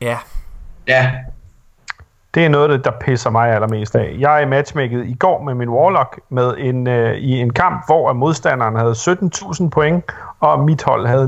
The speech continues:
Speaker 3: ni tusind seks hundrede point.
Speaker 1: Ja.
Speaker 3: Øh, jeg nåede en assist og et kill.
Speaker 1: Ja.
Speaker 3: Så er det slut.
Speaker 1: Ja.
Speaker 3: Det kan jeg ikke bruge til noget.
Speaker 1: Nej.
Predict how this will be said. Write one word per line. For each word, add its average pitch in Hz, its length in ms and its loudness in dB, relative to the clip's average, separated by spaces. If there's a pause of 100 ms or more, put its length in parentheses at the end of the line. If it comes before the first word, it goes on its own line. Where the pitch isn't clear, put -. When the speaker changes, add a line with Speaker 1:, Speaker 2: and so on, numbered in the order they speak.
Speaker 3:
ni 143 200 -2
tusind 151 380 -6
seks - 340 -6
hundrede 95 260 2
point. 82 300 -2 (500)
Speaker 1:
Ja. 113 80 -2 (340)
Speaker 3:
Øh, 123 260 4 (100)
jeg 170 120 4
nåede 165 400 4
en 143 160 0
assist - 720 -6 (300)
og 131 280 0
et 151 220 -2
kill. 131 260 0 (1200)
Speaker 1:
Ja. - 40 -10 (680)
Speaker 3:
Så - 140 -2
er 135 60 4
det 110 100 -4
slut. 92 220 -6 (720)
Speaker 1:
Ja. 127 80 -2 (920)
Speaker 3:
Det 123 100 -4
kan - 80 2
jeg - 20 2
ikke 123 100 -4
bruge 127 120 0
til 117 120 -4
noget. 113 160 2 (180)
Speaker 1:
Nej. 170 120 2